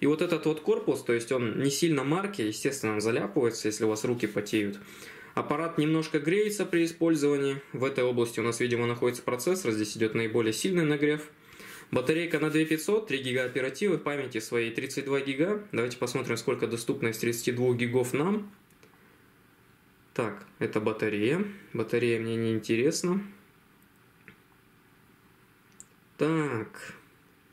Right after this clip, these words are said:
Плюс возможность расширения флешками до ста двадцати восьми гигов. Доступно двадцать пять с половиной гигов. Это более чем достойные показатели для тридцати двух гигового телефона. Ну и плюс, естественно, у нас тут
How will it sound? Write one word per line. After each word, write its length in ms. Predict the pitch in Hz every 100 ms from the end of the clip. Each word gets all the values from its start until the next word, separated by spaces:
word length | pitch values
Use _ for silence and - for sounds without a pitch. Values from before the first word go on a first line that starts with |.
| _ _ _ _ _ -
Плюс 200 | 139 156
возможность 400 | 143 135 156 139
расширения 460 | 127 123 139 139 123
флешками 400 | 135 147 131 113
до 120 | 117
ста 200 | 120 123
двадцати 340 | 120 117 -
восьми 260 | 120 120 123
гигов. 480 | 117 120 131 104 - - - - - - - -
Доступно 420 | 123 139 226 220 143
двадцать 320 | 147 165 -
пять 160 | 165
с 60 | 165
половиной 320 | 143 143 147
гигов. 400 | 135 135 135 -
Это 320 | 113 131 110 -
более 600 | 120 117 135 143 127 117
чем 320 | - 123 117
достойные 480 | 120 120 135 123 113
показатели 600 | 117 113 110 143 160 127
для 240 | 110 110
тридцати 380 | 107 113 113 117
двух 180 | 120 127
гигового 460 | 120 120 127 120
телефона. 580 | 110 120 123 123 120 98 - - - - - - _ _ _ -
Ну 160 | 160
и 60 | 165
плюс, 240 | 156 160
естественно, 500 | 127 123 143 - 110
у 40 | 107
нас 180 | 110
тут 160 | - -